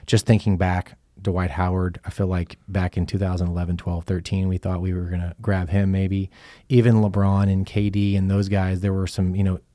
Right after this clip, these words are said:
some thoughts about maybe see if we can recruit those guys here to, to pair with Dirk, right? And so when I first heard about this Kyrie Irving trade, I didn't believe it, honestly. I talked to our guy, Joseph Chapa, the other day, and I was saying, "Hey,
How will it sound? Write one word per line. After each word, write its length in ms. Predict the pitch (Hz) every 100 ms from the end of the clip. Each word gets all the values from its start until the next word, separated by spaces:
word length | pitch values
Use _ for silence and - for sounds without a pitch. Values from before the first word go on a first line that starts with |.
| 110
some 200 | - 101
thoughts 460 | - 104 98 90 -
about 240 | 95 90
maybe 380 | 98 95 92 90 - - - - - -
see 220 | - 113
if 80 | 98
we 100 | 101
can 140 | 98
recruit 340 | 92 - 101
those 240 | 95 101 98
guys 300 | 101 95 92
here 400 | - 98 95 90 - - - - -
to, 160 | - 92 -
to 100 | -
pair 220 | - 107
with 140 | 98 90
Dirk, 300 | 85 71 -
right? 240 | 92 92 -
And 100 | 104
so 380 | - 104 98 - - - -
when 140 | 120 113
I 80 |
first 340 | 98 123 135 -
heard 180 | 120 110
about 320 | 98 98 -
this 220 | 98 90
Kyrie 320 | - 92 92
Irving 260 | 113 127 104
trade, 280 | - 92 92
I 80 | 104
didn't 140 | 98
believe 260 | 82 85 90
it, 180 | 120 - _ _ -
honestly. 500 | 98 95 113 117 127
I 420 | - - - -
talked 200 | 107 98
to 60 | 98
our 160 | 95
guy, 260 | 95 98 95
Joseph 340 | 92 92 92
Chapa, 360 | - 107 104 104
the 80 | 101
other 100 | 98
day, 160 | 98 95
and 80 |
I 80 | 95
was 120 | 92
saying, 340 | - 95 92 90
"Hey, 400 | 98 98 90